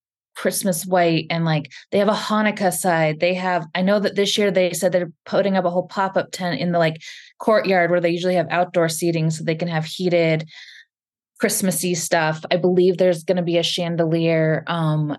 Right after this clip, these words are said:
it's just very, it is really, if you want that holiday vibe and really good beer, this is definitely the place that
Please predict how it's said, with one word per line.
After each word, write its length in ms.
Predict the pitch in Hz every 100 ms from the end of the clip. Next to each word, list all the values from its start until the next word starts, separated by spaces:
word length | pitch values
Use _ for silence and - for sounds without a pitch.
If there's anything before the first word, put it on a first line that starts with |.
| _
it's 240 | 180 170 -
just 220 | 196 170
very, 540 | 160 175 175 170 165
it 160 | 170 180
is 240 | 185 160 170
really, 400 | 175 175 165 160
if 160 | 156
you 100 | 175
want 440 | 165 180 170 165 - _ _ _ _ -
that 220 | 170 160
holiday 800 | - - 175 175 170 170 156 147 _ _ _ -
vibe 340 | 143 143 196 -
and 120 | 165
really 220 | 160 165 160
good 180 | 156
beer, 340 | 151 135 139 190
this 160 | 165 160
is 160 | 165
definitely 560 | - - - 160 139 151
the 100 | 160
place 340 | 160 156 156
that 240 | 156 147